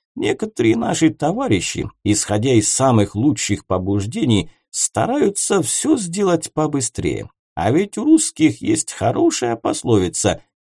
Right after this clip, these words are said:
"Поспешишь, людей насмешишь". И полбеды, если люди будут просто смеяться над таким вот советским чиновником-торопыгой.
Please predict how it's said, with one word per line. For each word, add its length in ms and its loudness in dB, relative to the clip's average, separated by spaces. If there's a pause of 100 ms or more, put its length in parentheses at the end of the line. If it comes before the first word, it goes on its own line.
(140)
"Поспешишь, 960 0 (160)
людей 560 2
насмешишь". 760 0 (500)
И 140 -6
полбеды, 840 -2
если 460 -2
люди 300 4
будут 500 2
просто 500 0
смеяться 800 -2
над 320 2
таким 440 -2
вот 180 2
советским 760 2
чиновником-торопыгой. 1700 0